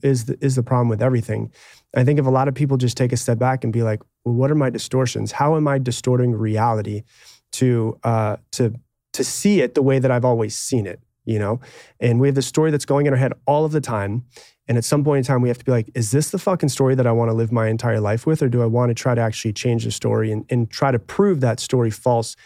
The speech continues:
'Cause I'm sure there's, you know, many situations in your life where a guy called you up and needed you, or he was there for you when he needed you. But we have these really strong connections to our story, and we want our story to be as true as possible.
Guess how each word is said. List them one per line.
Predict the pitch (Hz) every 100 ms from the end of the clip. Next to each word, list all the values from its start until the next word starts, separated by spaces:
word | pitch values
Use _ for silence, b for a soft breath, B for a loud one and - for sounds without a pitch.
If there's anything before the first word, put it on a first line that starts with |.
| B B -
'Cause | 131
I'm | 143 143
sure | - 139 131
there's, | 117 113 b b b _
you | 127
know, | 120 107 - - _
many | 135 135 151 170 175
situations | 143 147 131 135 123
in | 127
your | 123
life | 120 131 147 - -
where | - 123 113 104 - _ _ _ _ _ _
a | 120
guy | 120 120 113
called | 123 120
you | 113 117
up | 110
and | 113
needed | 113 113 104
you, | 113
or | 110
he | 117 131
was | 120 110
there | 120
for | 113 127
you | 117
when | 117
he | 117
needed | 113 113 110
you. | 113 113 B B B _ -
But | 123 - -
we | 131
have | 139 127
these | 127 107 -
really | 143 143
strong | - - 135 131 127 123 b b b b _ _
connections | - 131 143 - 131 117
to | - 127
our | 110
story, | - - 131 117 101 117 -
and | 120
we | 123
want | 123 127
our | 123
story | - 123 117
to | -
be | 120
as | 113
true | - 123
as | 113
possible. | - 123 123 - 113 110